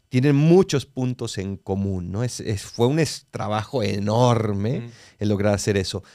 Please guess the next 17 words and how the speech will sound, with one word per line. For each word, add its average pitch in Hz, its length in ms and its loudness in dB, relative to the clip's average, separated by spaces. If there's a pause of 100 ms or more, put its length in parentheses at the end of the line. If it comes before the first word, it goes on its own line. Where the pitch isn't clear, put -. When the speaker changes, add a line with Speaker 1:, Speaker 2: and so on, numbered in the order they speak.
(140)
Speaker 1:
Mucho 131 220 -2
que 139 100 -6
critican 123 400 -2
la 113 80 0
misa 117 380 -2
de, 95 340 -2
del 95 220 -6
Vaticano, 104 580 -4 (180)
llamada 95 380 -2
así 104 240 -2
la, 92 200 -6
la, 87 240 -8
el 92 140 -8
ritual 107 400 -2
del 107 120 0
Vaticano 107 340 0
segundo, 117 500 0